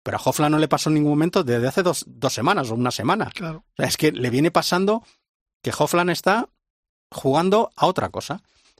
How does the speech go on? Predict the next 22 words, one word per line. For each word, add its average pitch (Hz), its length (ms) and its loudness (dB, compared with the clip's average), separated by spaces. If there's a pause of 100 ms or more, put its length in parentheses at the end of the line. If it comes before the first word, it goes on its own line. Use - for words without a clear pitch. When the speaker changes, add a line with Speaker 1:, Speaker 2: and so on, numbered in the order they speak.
Speaker 1:
Eh, 123 180 -12
es, - 160 -4
podemos 156 400 0
estar 175 200 2
hablando 180 280 2
del 147 160 2
Tiger 175 300 2
del 135 140 -4
dos 107 180 -8
mil, 156 220 0
daba 151 200 0
igual. 190 280 -4 (180)
Del 123 160 -4
dos 120 140 0
mil 175 120 4
al 190 80 2
dos 135 200 0
mil 139 140 2
dos, 113 220 -6
daba 156 220 0
lo 196 100 0
mismo. 151 320 -4